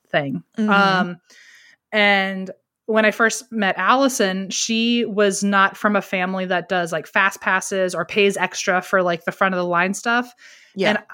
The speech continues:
Speaker 1: I was like, "Usually I'm totally understanding of that." But, <laughs> like, y-, I told her the first time around, I was like, I know we're dating and, like, I'm supposed to make a good impression and I'm, like, trying to, like, be really, like,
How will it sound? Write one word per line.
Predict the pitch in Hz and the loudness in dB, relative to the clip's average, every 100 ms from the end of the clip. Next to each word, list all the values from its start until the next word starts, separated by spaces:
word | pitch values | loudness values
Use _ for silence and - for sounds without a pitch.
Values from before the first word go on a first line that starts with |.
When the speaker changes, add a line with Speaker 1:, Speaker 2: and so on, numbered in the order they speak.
| _ 226 | _ 0
Speaker 1:
I | 233 | 2
was | 240 233 | 2 2
like, | 220 - | 0 0
"Usually | 196 202 247 254 277 226 | -4 0 0 2 0 2
I'm | 214 | 0
totally | 214 196 196 196 | -2 -4 -2 -2
understanding | 202 208 190 185 214 | -2 -4 -6 -6 -6
of | 247 | -6
that." | 339 359 - _ - - | -4 -4 -6 _ -16 0
But, | 294 214 - - - _ _ _ | 4 4 2 -8 -10 _ _ _
<laughs> | _ _ - | _ _ 0
like, | 226 214 - _ | 0 0 -6 _
y-, | 214 190 _ _ _ - | -10 -10 _ _ _ -4
I | 247 | -4
told | 254 302 285 | 0 -2 0
her | 311 | -2
the | 277 | -2
first | 277 240 269 285 | -4 -4 -2 -2
time | 254 226 | 0 2
around, | 240 208 | 0 0
I | 214 | -2
was | 202 | 0
like, | 220 196 - _ _ | 0 -2 -6 _ _
I | 214 226 | 0 2
know | 226 | 2
we're | 240 233 | 2 0
dating | 214 190 190 196 190 | 2 0 0 -2 -4
and, | 185 | -4
like, | 175 | -4
I'm | 185 | -4
supposed | 190 - 196 | -4 -4 -2
to | 202 | -2
make | 180 | -2
a | |
good | 185 185 | 0 -2
impression | 175 180 175 190 175 170 | 0 0 0 -2 -2 -2
and | 180 | -2
I'm, | 170 | -2
like, | 180 170 | -2 -2
trying | - 185 180 | 0 -2 2
to, | |
like, | 190 175 | 0 0
be | 190 | 0
really, | 175 175 180 | 2 4 2
like, | 180 170 | 0 -2